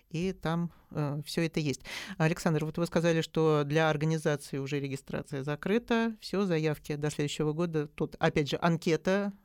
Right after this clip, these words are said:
участника организации, и там тоже сказано, что до встречи в следующем году. А для добровольцев-одиночек, как бы, они ещё, петербуржцы, могут присоединиться и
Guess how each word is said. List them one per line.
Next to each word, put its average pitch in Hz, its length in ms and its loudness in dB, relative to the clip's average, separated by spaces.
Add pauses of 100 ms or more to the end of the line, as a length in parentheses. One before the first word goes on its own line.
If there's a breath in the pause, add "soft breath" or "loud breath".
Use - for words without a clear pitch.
участника 190 920 2
организации, 170 880 2
и 151 320 -2
там 147 260 -4
тоже 147 240 -2
сказано, 151 420 -2
что 147 300 -4
до 151 160 -2
встречи 156 360 -8
в - 40 -10
следующем 151 420 -2
году. 180 300 6
А 180 200 8
для 175 340 4
добровольцев-одиночек, 175 1500 2 (520 loud breath)
как 147 180 -2
бы, 156 100 4
они 185 420 8
ещё, 185 360 4
петербуржцы, 165 600 0
могут 160 480 -2
присоединиться 151 760 -2
и 143 440 -4